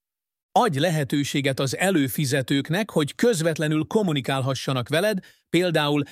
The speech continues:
exkluzív élő eseményeken vagy privát üzenetekben. Engedd, hogy az előfizetők véleményt formáljanak a tartalmaidról, és ötleteket adhassanak a következő anyagokhoz.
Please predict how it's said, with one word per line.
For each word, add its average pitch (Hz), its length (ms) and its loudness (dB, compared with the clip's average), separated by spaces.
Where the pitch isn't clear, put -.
exkluzív 147 800 0
élő 170 400 2
eseményeken 135 840 -2
vagy 202 200 0
privát 175 520 2
üzenetekben. 120 840 -4
Engedd, 165 520 2
hogy 147 140 2
az 143 160 0
előfizetők 170 800 0
véleményt 151 560 0
formáljanak 170 720 0
a 135 80 -2
tartalmaidról, 214 1000 0
és 170 240 -2
ötleteket 160 640 -2
adhassanak 185 640 -2
a 180 80 -2
következő 143 640 -2
anyagokhoz. 120 840 -4